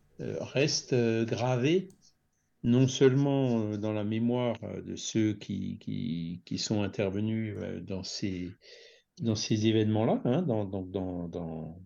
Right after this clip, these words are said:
le Père Esprit, l'inconsci-, et, et qu'on retrouve d'ailleurs dans notre inconscient ou dans notre subconscient, hein, même si on s'en rappelle pas, euh, dans la vie présente, hein, dans notre conscient de la vie présente, hein,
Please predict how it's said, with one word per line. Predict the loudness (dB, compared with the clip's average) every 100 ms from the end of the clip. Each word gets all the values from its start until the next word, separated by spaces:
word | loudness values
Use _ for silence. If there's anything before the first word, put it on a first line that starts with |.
| -10
le | -8
Père | 0 0
Esprit, | 0 -4 0 2 4 4
l'inconsci-, | 2 -4 -4 -4 -4 -10 -8
et, | -6 -4 -4 -6
et | -4
qu'on | -2 0
retrouve | 0 0 0 0
d'ailleurs | 0 2 0
dans | -2 -6
notre | -8 -10 -10
inconscient | -6 -4 -2 -2 -2 -2 -2
ou |
dans | -2 -4
notre | -6 -8 -10
subconscient, | -6 -8 -8 -6 -6 -4 -6 -8 _
hein, | -10 -10 -12 _ -20 -20 _
même | 0 2
si | 2 0
on | 0
s'en | 0
rappelle | -2 -2 -2 -6 -2
pas, | 0 0 0
euh, | -4 -8 -14 _ _ _ _
dans | -6 -2
la | -2
vie | -2 -4
présente, | -2 -2 0 0 0 -2
hein, | -4
dans | -2 -2
notre | -4 -8
conscient | -6 -4 -4 -2 -2 -2
de | -2
la | -4
vie | -8 -14
présente, | -10 -8 -4 -6 -8 -14 _ _ _ _ _ _ _
hein, | -12